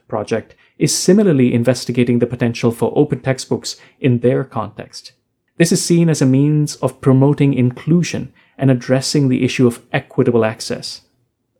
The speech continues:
Open textbooks may be set to expand beyond their North American roots, but if the history of the movement is any indication, we should not expect this to be a tale of revolution,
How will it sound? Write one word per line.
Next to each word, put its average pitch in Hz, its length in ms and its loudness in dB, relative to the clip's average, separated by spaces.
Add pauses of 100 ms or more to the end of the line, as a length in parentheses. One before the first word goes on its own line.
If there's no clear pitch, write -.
(160)
Open 185 200 2
textbooks - 520 -6
may 139 140 0
be 147 120 -4
set 135 320 -4
to 123 120 0
expand 123 520 0
beyond 120 400 0
their 120 140 4
North 117 260 -4
American 117 380 0
roots, 120 480 0 (440)
but - 120 0
if 120 100 0
the 127 60 -4
history 175 380 0
of 160 100 -4
the 143 80 -2
movement 135 500 0 (140)
is 110 180 -6
any 165 240 2
indication, 101 680 -2 (520)
we 185 100 4
should 131 200 2
not 120 200 2
expect 117 420 -4
this 135 280 0
to 127 100 -6
be 113 320 -2
a 117 60 -4
tale 110 300 -2
of - 220 -8
revolution, 113 680 0